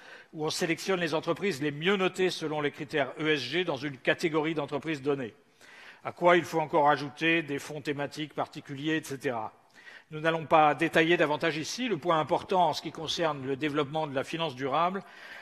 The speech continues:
c'est que ce foisonnement assez peu lisible pour le public constitue plutôt un obstacle pour les épargnants.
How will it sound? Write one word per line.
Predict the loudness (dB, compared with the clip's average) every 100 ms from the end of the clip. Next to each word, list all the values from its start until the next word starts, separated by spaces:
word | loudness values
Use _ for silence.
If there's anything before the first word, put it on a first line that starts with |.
| -10
c'est | -8
que | -4 -4
ce | -2 -2
foisonnement | -2 0 0 0 -2 -2 0 0 2
assez | 4 4 2 0
peu | 0 -2
lisible | -2 -4 -2 -2 -2 -2
pour | -2
le | -2
public | -4 -2 -2 -4 -8
constitue | -8 -8 -8 -10
plutôt | -8 -4 -2 4 4
un | 4
obstacle | 2 -2 4 4 4 -8 -16 -20 -20 -10
pour | -4
les | -2 0 2
épargnants. | 4 2 -2 -12